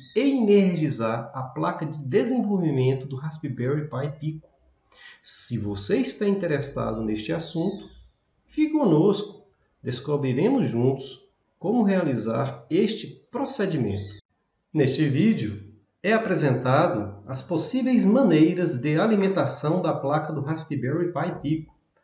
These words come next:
Mostraremos didaticamente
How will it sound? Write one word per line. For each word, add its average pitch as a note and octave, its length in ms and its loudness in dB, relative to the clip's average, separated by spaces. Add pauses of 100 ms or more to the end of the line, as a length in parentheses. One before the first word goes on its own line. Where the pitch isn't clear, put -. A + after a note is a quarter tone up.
(480)
Mostraremos C#3+ 1040 0
didaticamente B2+ 1120 0